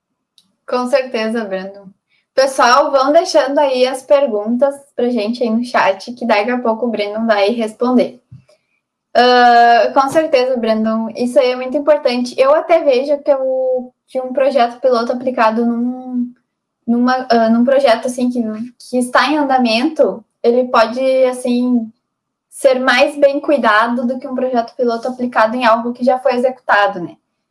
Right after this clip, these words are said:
Porque muitas vezes o que tá pra acontecer ainda é, é urgente, tem que finalizar hoje, ou tem que finalizar esse mês, porque por causa de A, B ou C,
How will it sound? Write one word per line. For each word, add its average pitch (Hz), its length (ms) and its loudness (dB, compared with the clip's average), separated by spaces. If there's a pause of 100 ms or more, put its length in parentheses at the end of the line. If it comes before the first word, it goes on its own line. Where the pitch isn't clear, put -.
(220)
Porque 247 440 -2
muitas 254 380 2
vezes 247 420 0
o 254 80 0
que 247 180 -8
tá 247 200 2
pra 294 120 2
acontecer 277 520 2
ainda 240 420 0 (320)
é, 214 840 4
é 220 60 4
urgente, 277 800 0
tem 277 140 2
que - 80 -16
finalizar 214 640 0
hoje, 285 580 4 (260)
ou 226 140 -2
tem 233 140 -4
que - 80 -14
finalizar 226 520 0
esse 214 240 -8
mês, 285 440 2
porque 226 760 -4 (120)
por 226 160 -8
causa 233 260 -2
de 233 160 -2
A, 262 200 2
B 247 400 0
ou 226 120 -2
C, 269 440 2